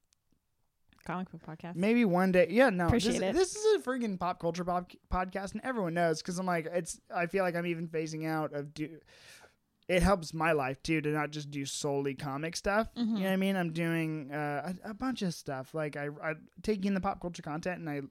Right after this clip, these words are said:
Speaker 2: I love it, but it's also comics are the core, and we're always gonna be, have a place to talk about that. But that's why we sprinkle in these annuals where we can
Speaker 1: Mm-hmm.
Speaker 2: talk about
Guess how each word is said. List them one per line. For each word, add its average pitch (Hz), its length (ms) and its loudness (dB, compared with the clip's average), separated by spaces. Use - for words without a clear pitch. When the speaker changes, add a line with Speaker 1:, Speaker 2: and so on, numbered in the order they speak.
Speaker 2:
I 143 40 -4
love 190 240 2
it, 214 160 0
but 180 160 2
it's 165 100 -4
also 156 420 0
comics 190 340 -2
are 180 120 0
the 160 80 -2
core, 147 340 0
and 143 180 -4
we're 139 140 -4
always 165 240 4
gonna 156 140 -2
be, 147 100 -2
have 147 200 -4
a 139 40 -12
place 143 260 -4
to - 120 -12
talk 143 140 -10
about 190 160 -4
that. 202 240 -4
But 160 100 -4
that's 165 200 0
why 185 160 2
we 165 80 0
sprinkle 160 380 -2
in 156 100 2
these 151 220 -2
annuals 240 640 4
where 170 100 2
we 175 160 6
can 214 140 4
Speaker 1:
Mm-hmm. 208 100 2
Speaker 2:
talk 175 160 2
about 165 240 0